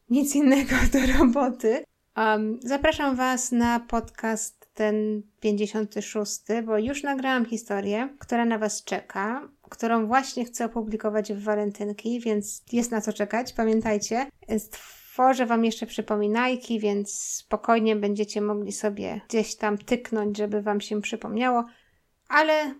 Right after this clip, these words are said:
do tego czasu zostawiam was z rozmyśleniami na temat Debbie, z komentarzami i dyskusją na Facebooku.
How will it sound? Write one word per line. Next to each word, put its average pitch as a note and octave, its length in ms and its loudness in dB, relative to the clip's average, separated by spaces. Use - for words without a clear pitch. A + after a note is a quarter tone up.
do C4 100 -2
tego B3+ 280 0
czasu B3 480 -2
zostawiam A3 500 -2
was G#3+ 240 -2
z G#3+ 40 -6
rozmyśleniami G#3+ 800 -2
na G3+ 100 -4
temat G3+ 340 -8
Debbie, A3 400 -4
z - 120 -8
komentarzami A#3 1120 -2
i - 120 -4
dyskusją G#3+ 680 -6
na G3 140 -6
Facebooku. G#3 680 -10